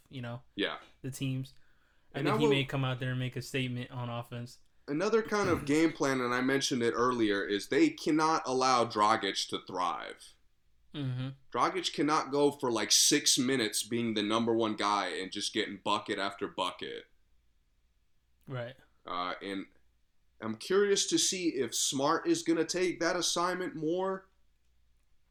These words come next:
Speaker 2: Uh,
Speaker 1: Mm-hmm.
Speaker 2: because I imagine Jaylen Brown's gonna be guarding Jimmy Butler.
Speaker 1: Yeah.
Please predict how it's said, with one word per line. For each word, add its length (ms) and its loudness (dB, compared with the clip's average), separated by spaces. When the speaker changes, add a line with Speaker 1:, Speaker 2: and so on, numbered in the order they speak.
Speaker 2:
Uh, 160 -2
Speaker 1:
Mm-hmm. 80 0
Speaker 2:
because 260 0
I 120 2
imagine 460 0
Jaylen 360 2
Brown's 340 2
gonna 160 -2
be 120 -6
guarding 480 0
Jimmy 320 -4
Butler. 360 -8
Speaker 1:
Yeah. 260 -6